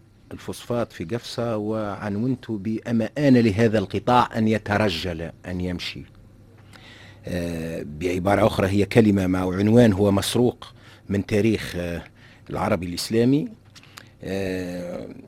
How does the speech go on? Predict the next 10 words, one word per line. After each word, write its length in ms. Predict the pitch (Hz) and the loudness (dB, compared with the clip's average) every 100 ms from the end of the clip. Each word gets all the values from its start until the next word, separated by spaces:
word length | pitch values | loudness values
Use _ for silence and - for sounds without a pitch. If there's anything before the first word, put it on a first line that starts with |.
| - - | -20 -12
عندما 600 | 85 104 98 95 92 90 | -6 -4 -2 -4 -4 -6
قطع 760 | 90 110 - 92 85 85 78 | -6 -6 -4 -6 -6 -8 -10
رأس 440 | 82 - - - - 80 - - | -12 -10 -8 -8 -8 -12 -16 -20
الحسين 640 | - - - 113 117 107 | -16 -10 -2 2 2 0
ونحن 460 | 87 87 90 - 82 | -4 -8 -10 -10 -10
نعيش، 540 | 82 110 104 - - | -6 -4 -4 -6 -8
آه، 100 | 78 73 - - - - - - | -10 -12 -20 -20 -20 -20 -18 -12
ال-، 680 | 76 - - - - - - - - - - | -10 -8 -10 -12 -12 -14 -16 -20 -20 -20 -14
نعيش، 580 | 87 87 107 104 - - 85 | -10 -4 -2 -2 -4 -8 -8
آه، 420 | 85 82 - | -8 -10 -14